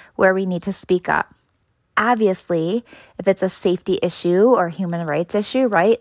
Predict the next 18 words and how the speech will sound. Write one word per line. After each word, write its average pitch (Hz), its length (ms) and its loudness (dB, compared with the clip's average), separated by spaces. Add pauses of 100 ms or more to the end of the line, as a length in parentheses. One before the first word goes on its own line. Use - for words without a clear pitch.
that's 196 180 -2
important 202 460 -2
for - 80 -4
us 185 140 -2
to - 100 -12
speak - 380 -4
up. - 240 -4 (420)
So - 180 0
how 254 300 -2
do 285 80 2
we 277 140 0
do 196 160 0
that? - 260 -8 (220)
And 202 100 -2
how 226 300 2
do 269 60 -2
we 320 120 0
know 233 560 2